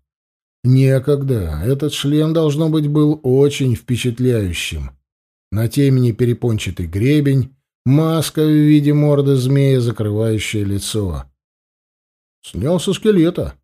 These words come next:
объяснил Анил. «Там еще много осталось. Нагрудник,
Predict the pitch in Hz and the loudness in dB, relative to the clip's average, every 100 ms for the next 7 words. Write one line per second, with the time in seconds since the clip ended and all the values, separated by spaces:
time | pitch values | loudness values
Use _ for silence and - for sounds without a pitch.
0 | _ _ 123 135 151 147 135 120 117 123 | _ _ -6 -4 -4 -2 0 0 0 0
1 | 101 71 - _ _ _ _ - 107 135 | -2 -6 -12 _ _ _ _ -8 -4 -2
2 | 135 123 139 147 165 156 127 110 - 104 | -2 0 0 2 2 2 0 -2 -4 -6
3 | 76 - - 170 127 135 160 147 123 104 | -6 -8 -4 -4 -2 0 0 0 -2 -4
4 | - | -10